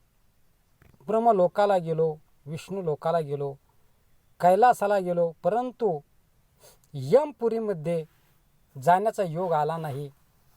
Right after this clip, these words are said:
त्यावेळेस यमपुरी कशी आहे आणि तिचं वर्णन कसं आहे, हे मला सांगा," असा गरुडाने प्रश्न केला.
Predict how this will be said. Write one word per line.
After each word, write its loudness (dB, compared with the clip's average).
त्यावेळेस 2
यमपुरी -6
कशी -2
आहे 4
आणि -2
तिचं 2
वर्णन 4
कसं -2
आहे, 2
हे 2
मला 6
सांगा," 2
असा 4
गरुडाने 4
प्रश्न -6
केला. 2